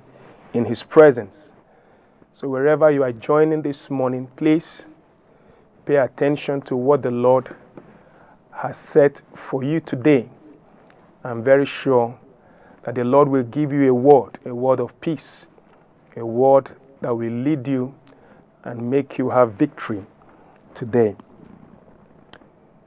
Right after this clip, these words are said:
Let us pray. Almighty God, we thank you so much for this beautiful morning. We thank you again for the gift of your word,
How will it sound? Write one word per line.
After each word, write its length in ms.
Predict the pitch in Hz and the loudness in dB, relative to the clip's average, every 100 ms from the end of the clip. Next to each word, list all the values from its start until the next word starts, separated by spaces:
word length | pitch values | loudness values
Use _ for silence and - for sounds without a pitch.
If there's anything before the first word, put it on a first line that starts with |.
| _ | _
Let 140 | 156 | 2
us 160 | 147 127 | 2 -2
pray. 320 | - 120 101 - _ _ _ _ _ - - _ _ - - - | -8 -8 -8 -12 _ _ _ _ _ -20 -20 _ _ -20 -20 -4
Almighty 520 | 127 131 151 160 175 | 0 4 6 4 2
God, 320 | 156 147 151 135 | 2 4 4 2
we 220 | 131 120 | -2 -6
thank 440 | - 156 156 156 | -6 -4 -4 -4
you 80 | 151 | -6
so 320 | - - 160 | -6 0 0
much 260 | 151 139 135 | 0 -2 -10
for 460 | - 135 127 120 151 | -10 -6 -6 -6 -6
this 220 | 147 147 | -6 -6
beautiful 600 | 127 143 135 131 - 117 | -8 -6 -6 -6 -6 -4
morning. 500 | 120 143 147 151 185 - - - _ _ _ _ _ | 0 2 2 2 -4 -10 -20 -20 _ _ _ _ _
We 80 | 165 | -6
thank 320 | - 175 160 | -2 -2 -2
you 140 | 156 | 0
again 320 | 135 120 147 143 | 0 0 0 0
for 180 | - | -2
the 120 | 120 120 | -2 -4
gift 420 | 107 160 156 - | -6 -4 -4 -4
of 160 | 127 | -6
your 160 | 117 120 | -4 -4
word, 520 | 120 143 117 - - | 4 4 4 0 -20